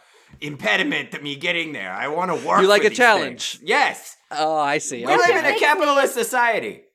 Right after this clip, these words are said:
Speaker 1: <laughs> What's that?
Speaker 2: What does that have to do with locked doors? <laughs>
Speaker 1: Well, I wanna work for what I earn. <laughs> You know?
Speaker 2: <laughs> I,
Speaker 1: I don't
Speaker 2: I
Speaker 1: want
Speaker 2: see.
Speaker 1: handouts or freebies.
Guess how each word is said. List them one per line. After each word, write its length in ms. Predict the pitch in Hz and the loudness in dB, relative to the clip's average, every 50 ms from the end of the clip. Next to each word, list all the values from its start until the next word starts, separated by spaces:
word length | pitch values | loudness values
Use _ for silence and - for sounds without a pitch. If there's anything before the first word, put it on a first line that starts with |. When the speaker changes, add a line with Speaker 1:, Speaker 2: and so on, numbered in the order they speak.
| _ - - | _ -20 -20
Speaker 1:
<laughs> 400 | _ - - _ - 165 151 127 | _ -20 -20 _ -16 -16 -10 -6
What's 240 | 202 196 220 - - | -6 -6 -6 -6 -2
that? 100 | 285 294 | 0 2
Speaker 2:
What 80 | 339 | 2
does 100 | 403 381 330 | 2 2 4
that 100 | 339 339 | 2 2
have 100 | 339 269 | 2 0
to 80 | 294 294 | -2 -4
do 100 | 294 277 | -4 -4
with 120 | 262 233 | -2 0
locked 280 | 254 269 269 262 - - | 0 0 0 -2 -4 -4
doors? 500 | 254 277 311 226 151 160 - - - - 403 | -4 -2 -2 -2 -2 -4 -4 -6 -6 -6 -8
<laughs> 40 | - - _ - _ _ _ _ _ _ | -12 -16 _ -20 _ _ _ _ _ _
Speaker 1:
Well, 120 | 392 427 415 | 2 6 8
I 120 | 359 359 | 8 8
wanna 280 | 381 359 349 349 359 359 | 8 6 4 4 4 6
work 240 | 359 349 349 349 - | 6 6 6 6 4
for 180 | 349 359 359 | 6 6 6
what 140 | 349 349 349 | 6 6 4
I 420 | 339 330 330 330 339 359 370 339 190 120 | 4 4 6 6 6 6 6 4 2 -2
earn. 200 | 101 82 76 - _ | -6 -12 -16 -20 _
<laughs> 60 | _ _ _ - - - - - - - - - - - | _ _ _ -20 -20 -20 -20 -20 -20 -20 -20 -16 -8 -6
You 180 | 240 240 214 202 | -4 -2 -2 0
know? 80 | 220 240 | 2 4
Speaker 2:
<laughs> 400 | 277 294 320 330 - 160 - - | 4 6 6 6 6 4 2 -2
I, 80 | 196 - - - | -8 -10 -6 0
Speaker 1:
I 120 | - 233 302 | 2 4 6
don't 100 | 339 359 | 6 6
Speaker 2:
I 40 | 359 | 6
Speaker 1:
want 140 | 339 320 | 6 4
Speaker 2:
see. 60 | - 240 | 4 4
Speaker 1:
handouts 500 | 226 226 233 226 233 226 220 220 220 220 | 4 4 4 4 6 6 6 6 4 2
or 60 | 220 185 | -2 -2
freebies. 680 | - - 185 190 185 185 175 190 208 254 339 - - - | -2 0 0 2 2 2 0 -2 -2 -2 -4 -6 -10 -14